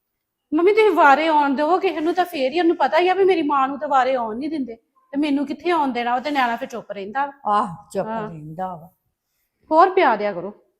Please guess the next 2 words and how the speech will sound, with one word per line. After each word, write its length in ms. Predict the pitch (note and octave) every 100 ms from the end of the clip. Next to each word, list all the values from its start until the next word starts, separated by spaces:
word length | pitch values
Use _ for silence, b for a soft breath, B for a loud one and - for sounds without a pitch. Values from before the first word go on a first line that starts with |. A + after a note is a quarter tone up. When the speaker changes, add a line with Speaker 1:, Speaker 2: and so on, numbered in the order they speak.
| _ _ _ _ _ _ _ _ _ _ _ _ _ _ _
Speaker 2:
ਪਿਆਲਣੀ 760 | G3+ F#3+ D3+ D3+ D3+ E3+ F#3
ਆ। 40 | D#3+